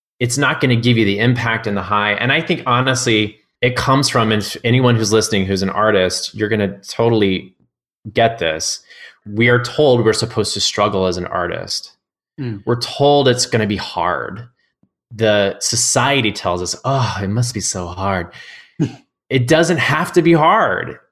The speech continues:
Speaker 1: right? We don't have to buy into the norms that people have taught us or told us. It can actually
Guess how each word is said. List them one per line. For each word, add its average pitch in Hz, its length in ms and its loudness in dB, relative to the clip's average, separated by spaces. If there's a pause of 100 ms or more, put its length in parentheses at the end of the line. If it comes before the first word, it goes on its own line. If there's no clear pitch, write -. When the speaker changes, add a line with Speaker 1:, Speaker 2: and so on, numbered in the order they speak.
Speaker 1:
right? 117 160 2
We 143 80 2
don't 180 220 4
have 185 160 0
to 160 140 2
buy 123 320 2
into 123 400 2
the 104 100 0
norms 98 380 0
that 90 100 -4
people 95 440 -4
have 87 360 -4
taught 82 300 -4
us 131 260 -4
or - 80 -8
told 85 300 -6
us. 139 320 -4
It 120 140 -8
can 123 260 -6
actually 110 800 -4